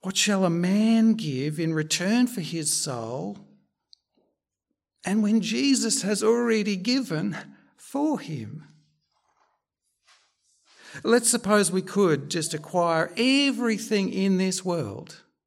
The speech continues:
That's a big kind of scenario he puts there, isn't it? We could acquire everything to ourselves in this life, but for heaven.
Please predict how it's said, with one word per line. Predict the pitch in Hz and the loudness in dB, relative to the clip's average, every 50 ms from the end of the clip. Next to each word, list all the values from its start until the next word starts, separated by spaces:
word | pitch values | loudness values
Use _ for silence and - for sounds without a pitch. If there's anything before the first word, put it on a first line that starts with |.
| _ _ _ | _ _ _
That's | - 196 - - | -8 -6 -6 -6
a | - | -6
big | - 117 117 113 - | -6 -8 -8 -8 -10
kind | - 120 120 113 110 | -14 -12 -12 -12 -12
of | 104 107 - | -12 -14 -12
scenario | - - 123 120 120 123 120 117 110 101 101 | -10 -8 -8 -6 -6 -6 -4 -4 -4 -6 -6
he | 101 101 98 | -8 -10 -12
puts | - 113 110 - - | -12 -12 -12 -10 -8
there, | 123 117 131 | -8 -6 -8
isn't | 139 131 - 123 | -8 -8 -8 -8
it? | 110 | -8
We | 127 151 | -8 -8
could | 151 156 156 | -6 -6 -8
acquire | 151 151 175 180 165 151 151 - - | -8 -4 0 0 2 2 0 0 0
everything | 254 285 254 208 247 262 247 233 247 - 240 220 220 208 | 0 0 0 0 0 0 0 0 0 0 2 2 2 2
to | 220 - 214 196 | 0 0 0 2
ourselves | 190 190 185 - - 220 202 202 196 165 185 | 2 2 0 0 0 0 2 0 0 0 -2
in | 165 156 143 | -2 -2 -2
this | 139 139 - - | -4 -4 -4 -4
life, | 147 147 143 143 - 156 | -2 -2 -2 -2 -4 -8
but | 151 143 208 202 214 226 - 226 - - - - - | -2 2 4 4 4 4 0 -2 -8 -16 -20 -20 -14
for | - - 190 156 | -8 -6 -4 -4
heaven. | 156 185 202 190 185 147 127 110 120 156 185 | -2 0 0 -2 -2 -2 -4 -4 -4 -6 -8